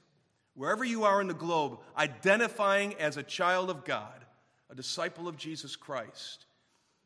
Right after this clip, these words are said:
when the heat of persecution turns up, it's the resurrection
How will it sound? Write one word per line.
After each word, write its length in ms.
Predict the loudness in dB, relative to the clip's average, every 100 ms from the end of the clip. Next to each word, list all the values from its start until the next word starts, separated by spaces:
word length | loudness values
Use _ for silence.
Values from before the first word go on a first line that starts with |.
| _ _ _ _ _ _ _
when 160 | -10
the 60 | -10
heat 360 | -12 -10 -6 -6
of 160 | -8
persecution 680 | -10 -10 -12 -12 -10 -10 -12
turns 280 | -12 -12 -8
up, 300 | -10 -10 _ _ -12
it's 220 | -10 -10
the 140 | -12
resurrection 1000 | -14 -10 -10 -8 -12 -12 -14 -10 -12 -12